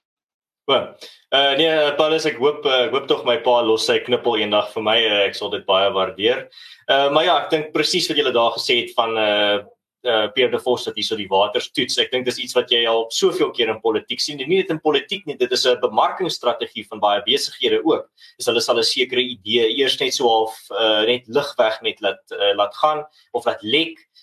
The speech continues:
en dan kyk hulle wat, wat mense sê, en dan kyk hulle hoe die mense reageer, en dan, eh,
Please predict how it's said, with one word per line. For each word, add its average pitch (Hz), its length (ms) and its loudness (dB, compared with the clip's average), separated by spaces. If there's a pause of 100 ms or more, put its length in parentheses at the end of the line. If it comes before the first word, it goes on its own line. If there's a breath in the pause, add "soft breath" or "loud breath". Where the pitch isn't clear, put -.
en - 60 -12
dan 104 120 -4
kyk 131 200 0
hulle 135 100 0
wat, 120 240 0
wat 113 200 -2
mense 117 260 -2
sê, 165 300 0
en 143 60 0
dan 110 100 -2
kyk 117 160 -2
hulle 117 100 -4
hoe 113 100 0
die 110 80 -4
mense 107 300 -2
reageer, 107 600 0
en 113 120 -4
dan, 98 320 -2
eh, 101 220 2